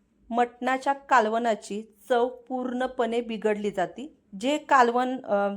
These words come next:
जे शिजलेलं असतं ना पाणी, त्यामध्येच आहे ना तुम्ही, अ, तुम्हाला जो कुठला मसाला घालायचा असेल ना, तो घालू शकता. आता इथं एक त्यांनी मला ट्रिक सांगितली, की मसाला आहे ना असा तव्यावरती थोडासा भाजून घ्यायचा, अगदी कमी तेलावरती.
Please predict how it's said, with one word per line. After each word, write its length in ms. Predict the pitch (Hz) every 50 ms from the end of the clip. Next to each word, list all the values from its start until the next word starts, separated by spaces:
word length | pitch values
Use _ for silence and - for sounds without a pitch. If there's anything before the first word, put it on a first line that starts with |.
| 202 202
जे 280 | 226 233 240 247 247
शिजलेलं 520 | 240 - 262 240 208 208 220 233 240 247 247
असतं 300 | 240 240 240 - 220 196
ना 60 | 190
पाणी, 320 | 190 202 185 175 190 254 262 - _ _ _ _ _ _ -
त्यामध्येच 600 | 262 247 262 262 269 277 262 269 269 277 277 285
आहे 120 | 262 233
ना 160 | 214 208 214 226
तुम्ही, 360 | 226 - 214 220 220 226 220 - - - - _ _ _ _ -
अ, 200 | 190 190 190 185 190 185 - _ _ _ _ _ _ _ -
तुम्हाला 240 | 240 226 226 226 240
जो 160 | 233 240 262
कुठला 260 | 262 277 262 240 233
मसाला 320 | 233 233 226 - 226 214 226
घालायचा 360 | 226 247 247 214 208 214 226
असेल 200 | 214 - 208 185
ना, 120 | 190 214
तो 160 | 220 - 233 220
घालू 200 | 214 208 - 175
शकता. 320 | - 180 156 - - 156 - - _ _ - - _ -
आता 180 | - 233 233 302
इथं 240 | 311 302 311 311 320
एक 260 | 320 320 320 - - _ _ _ -
त्यांनी 220 | - 262 262 262 285
मला 240 | 285 277 254 262 285
ट्रिक 300 | 277 - 262 269 262 -
सांगितली, 500 | - 269 226 190 185 185 185 208 262 311 - - _ _ _ _ _ -
की 80 | 294 302
मसाला 420 | 311 311 302 302 311 311 302 320
आहे 100 | 320 294
ना 80 | 269 247
असा 280 | 240 247 - 247 254 254 - - - _ - -
तव्यावरती 640 | 254 240 247 254 254 262 247 247 254 247 240 247 -
थोडासा 520 | - 262 247 240 247 247 254 254 233 240 269 - - _ _ _ _ _ _ _ _ _ _ _ _ _ -
भाजून 480 | 185 180 214 208 214 208 - 247 254 247
घ्यायचा, 320 | 262 247 196 - - 214
अगदी 500 | 220 - - 240 214 196 220 202 262 311
कमी 300 | 311 - 262 240 220 214
तेलावरती. 760 | 214 220 196 185 180 175 175 175 185 - - 277 320 - _